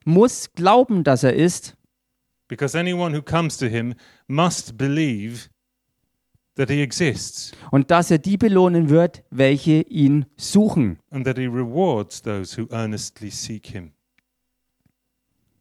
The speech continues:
Speaker 1: Und so ist eine Bereitschaft erforderlich,
Speaker 2: So there, a preparedness is necessary.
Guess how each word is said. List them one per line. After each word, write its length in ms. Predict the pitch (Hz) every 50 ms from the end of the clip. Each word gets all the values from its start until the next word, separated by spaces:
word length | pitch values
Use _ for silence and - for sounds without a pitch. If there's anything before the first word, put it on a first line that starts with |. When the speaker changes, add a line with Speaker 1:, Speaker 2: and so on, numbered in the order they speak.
| _ _ _ _ _ _ _ _ _ _ _ _ _ _ _ _ _ _ _ _ _ _ _ _ _ - - _ _ -
Speaker 1:
Und 180 | 123 123 120
so 240 | - - 156 160 202
ist 500 | 226 208 196 196 185 - - - - - _ _ _ _ _ _ _ _ _
eine 220 | - 131 135 143 139
Bereitschaft 760 | - 156 151 135 135 165 220 214 - - 185 175 160 - -
erforderlich, 840 | 151 135 - - 127 120 120 131 131 127 151 165 175 170 - - - _ _ _ _ _ _ _ _ _ _
Speaker 2:
So 160 | - - 131 110
there, 560 | 101 113 131 143 147 143 135 131 135 143 -
a 60 | 135
preparedness 1080 | - - - - _ - - 165 170 175 165 143 110 104 110 101 92 92 87 - - -
is 240 | - 123 110 92 101
necessary. 920 | 117 139 160 147 - - - - - - - 101 90 87 85 87 82 78